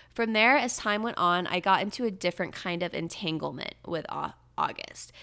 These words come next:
So, <laughs> so many people have been making memes about her saying entanglement.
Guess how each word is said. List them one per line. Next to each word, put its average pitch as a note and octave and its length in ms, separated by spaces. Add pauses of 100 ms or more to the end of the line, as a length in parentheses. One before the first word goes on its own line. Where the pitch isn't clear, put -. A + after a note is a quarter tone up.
(220)
So, B3 200
<laughs> - 20
so C#4 280
many G4 200
people A3+ 340
have A3 120
been G3 240
making F3+ 380
memes E3+ 340
about E3+ 220
her F3 120
saying E3+ 300
entanglement. E3+ 720